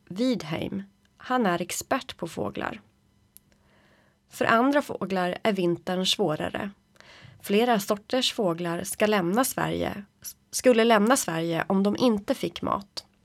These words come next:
Det gäller koltrasten och rödhaken, till exempel. Innan människor började mata fåglar fanns de inte i Sverige på vintern. De flyttade till södra Europa, där det är varmare.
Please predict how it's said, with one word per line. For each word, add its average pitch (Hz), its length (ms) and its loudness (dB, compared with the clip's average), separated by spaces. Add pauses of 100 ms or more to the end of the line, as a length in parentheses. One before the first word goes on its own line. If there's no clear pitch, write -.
(520)
Det 233 80 0
gäller 185 300 4
koltrasten 175 960 0
och 196 120 -4
rödhaken, 202 920 -4
till 170 160 -6
exempel. - 640 -8 (1200)
Innan 262 360 4
människor 185 520 2
började 226 400 4
mata 180 340 0
fåglar 175 720 -6
fanns 240 340 0
de 262 140 2
inte 175 240 0
i 165 60 -2
Sverige - 400 -6
på 180 100 -8
vintern. 170 580 -2 (480)
De 180 220 2
flyttade 190 520 -2
till 190 220 -2
södra 190 460 -2
Europa, 220 600 -2 (200)
där 185 120 -2
det 175 100 -2
är 165 60 -2
varmare. 185 600 -2